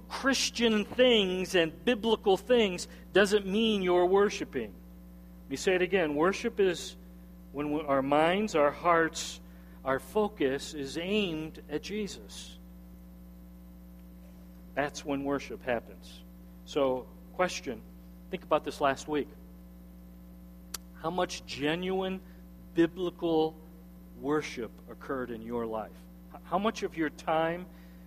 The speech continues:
and your attention was focused on the Lamb who was slain for you? And I guess I'd like to encourage you.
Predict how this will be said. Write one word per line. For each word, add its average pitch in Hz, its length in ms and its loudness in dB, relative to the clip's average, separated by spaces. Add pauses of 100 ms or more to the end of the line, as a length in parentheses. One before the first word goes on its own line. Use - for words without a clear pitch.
and 131 120 -8
your 139 140 0
attention 127 720 -6 (380)
was 123 180 -10
focused - 560 -8
on 120 320 -4
the 117 100 -8
Lamb 117 520 -8 (880)
who 123 60 -14
was 110 140 -14
slain 107 460 -14
for 101 80 -18
you? 101 200 -16 (3000)
And 90 100 -20
I 92 40 -18
guess - 240 -6
I'd 120 120 -2
like 120 160 -4
to 113 100 -12
encourage 104 480 -14
you. 90 80 -18